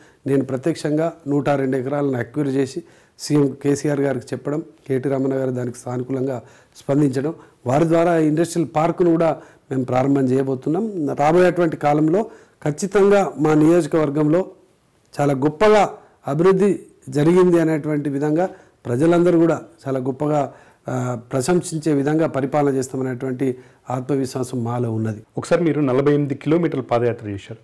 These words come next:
Speaker 2: ఎందుకు చేయాల్సి వచ్చింది?
Speaker 1: ఆ రోజు తెలంగాణ ఉద్యమ ప్రస్థానము జరుగుతున్నటువంటి క్రమంలో పార్లమెంటులో కేంద్ర ప్రభుత్వం ఈ యొక్క తెలంగాణ బిల్లును ఆమోదం చేయాలనేటువంటి ఉద్యమం నడుస్తున్నటువంటి క్రమం.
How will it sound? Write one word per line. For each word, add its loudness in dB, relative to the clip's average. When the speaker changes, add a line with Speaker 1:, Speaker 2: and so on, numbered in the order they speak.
Speaker 2:
ఎందుకు -2
చేయాల్సి -4
వచ్చింది? -20
Speaker 1:
ఆ 0
రోజు 6
తెలంగాణ 2
ఉద్యమ 0
ప్రస్థానము -2
జరుగుతున్నటువంటి -4
క్రమంలో -2
పార్లమెంటులో 2
కేంద్ర 2
ప్రభుత్వం 0
ఈ 0
యొక్క -2
తెలంగాణ 2
బిల్లును 0
ఆమోదం 0
చేయాలనేటువంటి -4
ఉద్యమం -2
నడుస్తున్నటువంటి -6
క్రమం. -8